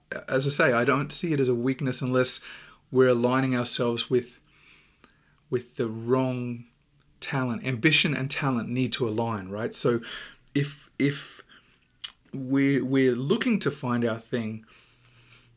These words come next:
the key, the key is understanding, what are we good at?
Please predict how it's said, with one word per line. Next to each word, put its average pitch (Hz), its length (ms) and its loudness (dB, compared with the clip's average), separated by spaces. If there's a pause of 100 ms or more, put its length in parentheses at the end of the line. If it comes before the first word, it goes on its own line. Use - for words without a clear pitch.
(840)
the 135 140 0
key, - 520 -6
the 180 80 -4
key 254 280 -4
is 190 100 -2
understanding, 135 800 0 (1000)
what 214 160 -8
are 226 40 -8
we 175 100 -4
good 123 220 0
at? - 160 -14